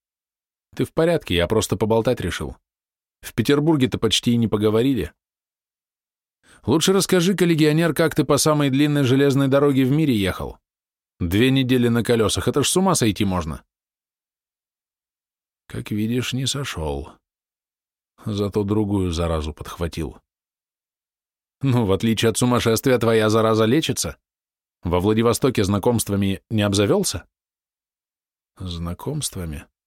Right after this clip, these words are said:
Карл помолчал. "Сыщика встретил". "Сыщика?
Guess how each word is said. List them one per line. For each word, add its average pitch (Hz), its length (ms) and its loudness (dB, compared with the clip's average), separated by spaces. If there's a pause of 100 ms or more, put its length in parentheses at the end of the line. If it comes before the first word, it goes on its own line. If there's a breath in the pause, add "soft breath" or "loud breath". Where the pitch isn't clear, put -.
(480)
Карл 80 320 -2
помолчал. 87 640 -4 (1400)
"Сыщика 139 640 -6
встретил". 104 640 -4 (2250)
"Сыщика? - 560 -6